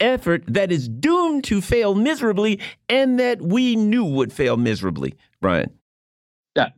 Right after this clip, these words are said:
Speaker 2: I, actually, I think that is a much more convincing explanation, to be hon-, to be honest. And, and it seems to be a reoccurring theme. He's not the only one saying this. We see a lot of this all across the Western media. There was that one week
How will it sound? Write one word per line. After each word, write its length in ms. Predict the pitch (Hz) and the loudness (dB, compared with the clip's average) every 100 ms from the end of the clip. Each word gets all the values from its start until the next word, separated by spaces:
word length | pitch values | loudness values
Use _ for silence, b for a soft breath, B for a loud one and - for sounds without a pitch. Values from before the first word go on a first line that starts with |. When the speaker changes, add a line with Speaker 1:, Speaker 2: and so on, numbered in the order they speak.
| 185 | 0
Speaker 2:
I, 160 | 156 147 | 0 2
actually, 360 | 156 151 160 131 | -2 0 -2 -2
I 100 | 156 | -2
think 220 | 226 143 | -4 -2
that 140 | 139 120 | 0 0
is 180 | 113 117 | 0 -2
a 80 | |
much 300 | 107 107 - | -2 -4 -4
more 160 | 120 98 | -2 -2
convincing 760 | - 117 113 98 - 101 92 - - | -2 -2 0 -2 -2 -2 -2 0 0
explanation, 720 | 120 - 117 98 95 - 110 | 0 -2 0 0 0 0 0
to 100 | 139 | -2
be 180 | 135 131 | 2 0
hon-, 360 | 113 104 110 | 0 -2 -2
to 160 | 110 185 | 0 0
be 200 | 160 175 | 2 0
honest. 540 | 147 127 104 - - 85 B B B - | 0 -4 -6 -12 -16 -18 B B B -6
And, 240 | 180 185 - | 0 0 -2
and 160 | 180 190 | -2 -2
it 140 | 196 | -2
seems 280 | 202 240 190 | -4 -6 -4
to 80 | 180 | -4
be 140 | 170 | 0
a 60 | 156 | 0
reoccurring 720 | 131 147 143 - 135 120 113 | 2 0 0 -2 -2 -2 -4
theme. 180 | 127 113 113 | -4 -4 -4
He's 180 | 139 | -2
not 220 | 151 156 - | 0 0 0
the 80 | 127 | -2
only 240 | 123 117 | -2 -4
one 180 | 107 104 | -6 -6
saying 320 | - 123 117 | -2 0 0
this. 200 | 110 110 - | -2 -2 -2
We 100 | 120 | -2
see 280 | - 143 | 0 2
a 80 | 123 | 2
lot 300 | 113 107 117 | 2 2 0
of 80 | 110 | 0
this 220 | 110 - - | -4 -6 -2
all 120 | 127 | -2
across 360 | 113 - 113 - | 0 0 -2 -2
the 80 | 110 | -4
Western 360 | 107 - 120 | -4 -2 -2
media. 300 | 110 120 120 117 b b - | 0 2 2 0 b b 0
There 120 | 147 | 2
was 240 | 196 190 | 2 0
that 260 | 175 156 147 | -2 -4 -4
one 420 | 143 156 151 135 | -2 -2 -2 -6
week 260 | 120 160 | -6 -6